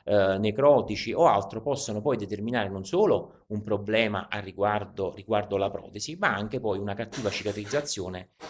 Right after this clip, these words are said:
nel tempo. Diciamo che il futuro, eh, già siamo nel futuro, nel senso che l'approccio multidisciplinare e, eh, come si diceva prima,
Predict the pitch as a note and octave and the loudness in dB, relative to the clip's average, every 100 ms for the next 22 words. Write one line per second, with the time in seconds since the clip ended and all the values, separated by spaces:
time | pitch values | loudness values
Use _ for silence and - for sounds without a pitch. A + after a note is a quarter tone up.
0 | - F#2 E2+ - - - - - _ _ | -8 -8 -6 -8 -12 -14 -20 -20 _ _
1 | _ _ _ _ _ _ _ - - - | _ _ _ _ _ _ _ -16 -16 -16
2 | - - - - C#3+ G3+ G#3 - D3 D3+ | -18 -20 -20 -10 0 2 4 6 6 6
3 | - C3+ - D3+ F3+ G#3 E3 C#3 A#2 - | 4 -6 -6 -2 0 4 6 6 4 4
4 | B2 A#2 A2+ A2 G#2+ G#2 G#2+ - - D#3 | 6 6 6 6 4 2 -2 -2 4 4
5 | D#3 A2+ G#2+ G#2+ G#2+ D#3 D#3 G#2+ G#2+ - | 4 2 2 -2 0 2 4 4 2 0
6 | C3 A#2+ A2 A2 G#2 D3 C#3+ B2+ A#2 G#2+ | 0 0 -2 -2 0 -2 -2 -2 -4 -4
7 | A2+ G#2+ A2 A2+ A#2 C#3+ A2 G2 F2+ - | -6 -6 -4 2 4 4 4 0 -4 0
8 | C3 B2 - G2 G2 G#2+ G#2 G#2+ G2+ C3 | 2 2 -2 -6 -6 -4 -6 -4 -2 2
9 | A#2 A2 C3+ A#2 G2+ F#2+ | 2 0 -2 -2 -2 -4